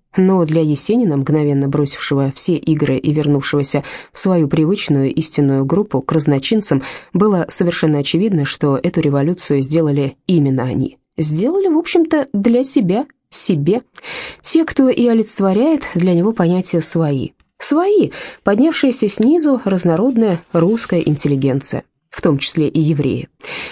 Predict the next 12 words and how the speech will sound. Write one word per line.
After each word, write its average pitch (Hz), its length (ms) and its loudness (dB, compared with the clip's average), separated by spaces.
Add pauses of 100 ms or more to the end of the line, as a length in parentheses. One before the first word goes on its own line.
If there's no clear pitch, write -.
(100)
Евреи, 285 480 4
особенно 233 520 2
те, 330 160 -2
кто 208 200 -2
успел 214 360 0
ассимилироваться 180 840 0
в 175 80 0
русский 190 300 0
язык 196 440 -2
и 156 160 2
русскую 165 340 0
культуру, 165 480 2